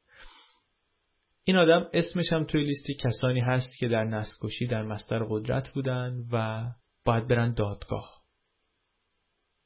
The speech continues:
درباره دادگاه خودش میگه که،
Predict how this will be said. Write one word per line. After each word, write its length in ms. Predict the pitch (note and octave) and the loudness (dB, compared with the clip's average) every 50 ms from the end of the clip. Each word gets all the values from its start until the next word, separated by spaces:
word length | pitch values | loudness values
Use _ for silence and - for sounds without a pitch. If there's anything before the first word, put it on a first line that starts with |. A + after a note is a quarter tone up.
| _ _ _ _ _ _ _ | _ _ _ _ _ _ _
درباره 340 | - C3+ C3+ C3 C3+ C#3 D#3 | 4 6 6 8 8 6 6
دادگاه 340 | D#3 D#3 C3+ B2+ - D3 C#3+ | 6 6 4 6 4 0 -2
خودش 340 | - D#3 D3 D#3 C#3 - C#3 | 0 0 -2 -2 -2 -4 -4
میگه 220 | C3 C3 C3+ C3+ | -4 -2 -4 -4
که، 600 | C3 - C#3+ C#3+ C#3+ C#3 C#3 C#3 C#3 C#3+ C#3+ C#3 | -4 -2 -2 0 0 0 -2 -4 -4 -6 -8 -10